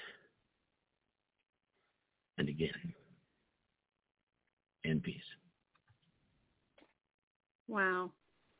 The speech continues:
Speaker 2: You know, there, there was, I don't know if it was her, but there was a gal that did that exact same thing in a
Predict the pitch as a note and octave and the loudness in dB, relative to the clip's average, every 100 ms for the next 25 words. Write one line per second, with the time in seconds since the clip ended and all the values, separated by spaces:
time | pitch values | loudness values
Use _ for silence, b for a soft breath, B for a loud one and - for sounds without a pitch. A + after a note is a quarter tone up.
0 | _ _ _ _ _ _ _ _ _ _ | _ _ _ _ _ _ _ _ _ _
1 | - - G#3+ G#3+ G#3 G#3+ G#3 G#3 G3+ G#3+ | -8 8 12 12 12 12 8 4 6 8
2 | G#3+ - G3+ G#3 F3+ G#3+ - - G#3 - | 6 4 2 2 2 0 0 -2 -4 6
3 | G#3+ E3+ E3 G#3 G3+ G3+ F3+ G3 G3 F#3 | 6 6 8 10 10 6 6 8 10 8
4 | - - _ - - D#3 - G3+ E3+ F#3+ | 2 -8 _ 2 6 6 10 8 10 8
5 | F#3 D#3 G3 F#3 - G3 F#3+ E3+ F#3+ F#3+ | 8 6 6 6 6 6 6 6 6 8
6 | F#3 - F3+ F3+ E3+ - - F3+ F3 F3 | 8 8 8 10 8 6 2 8 10 10
7 | E3+ | 8